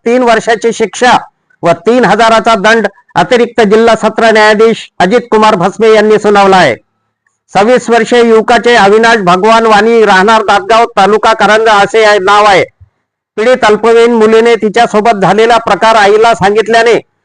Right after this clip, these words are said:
दारवा पोलीस स्टेशनला फिर्याद देताच आरोपी विरुद्ध गुन्हा दाखल झाला.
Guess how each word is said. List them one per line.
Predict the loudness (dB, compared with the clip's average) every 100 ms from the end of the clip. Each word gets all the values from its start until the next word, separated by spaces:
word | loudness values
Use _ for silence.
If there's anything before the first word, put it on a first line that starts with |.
| _ -10
दारवा | -2 0 2 2
पोलीस | 0 0 0
स्टेशनला | -2 -4 -2 0 -2 -2
फिर्याद | 0 0
देताच | 0 -2 0 0
आरोपी | 0 0 0 0
विरुद्ध | 0 0 0 0
गुन्हा | 0 0 0
दाखल | 0 0 0
झाला. | 2 2 2